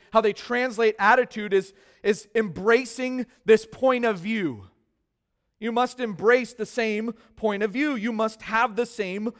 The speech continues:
point of view. One way that we could say that is they were to have the same mindset.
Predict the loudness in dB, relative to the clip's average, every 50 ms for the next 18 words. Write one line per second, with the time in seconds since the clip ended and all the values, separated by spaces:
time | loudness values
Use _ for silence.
0 | -20 _ _ -10 -6 -6 -4 -4 -6 -4 -2 -2 -2 0 -2 -4 -4 -6 _ _
1 | 0 0 0 2 2 2 4 4 4 4 2 2 0 -8 -8 -10 -6 -4 -4 -2
2 | -2 -2 -2 -2 -2 -2 0 0 0 2 0 0 -2 -2 -4 2 2 2 2 2
3 | 0 -4 -2 -2 -4 -4 -4 -4 -2 0 0 2 2 0 -2 -4 -8 -10 -10 -6
4 | -4 -4 -4 -4 _ _ -20